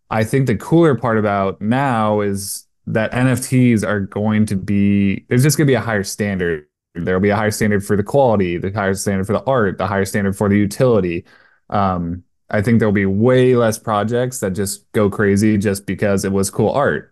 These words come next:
Like, now it's like, you need a lot bigger package of things that are interesting.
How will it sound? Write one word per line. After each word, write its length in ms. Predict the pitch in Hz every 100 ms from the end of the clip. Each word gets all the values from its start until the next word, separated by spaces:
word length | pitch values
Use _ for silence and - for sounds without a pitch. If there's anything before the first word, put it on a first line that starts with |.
| _
Like, 240 | 110 104 113
now 260 | 113 123
it's 160 | 117 98
like, 360 | 107 95 - -
you 140 | 113
need 280 | 110 120 123
a 60 | 110
lot 280 | 101 101
bigger 220 | 107 92 92
package 560 | 104 95 110 117 123
of 100 | 101
things 280 | - 98 101
that 140 | 101 92
are 100 | 87
interesting. 680 | 98 123 120 147 147 160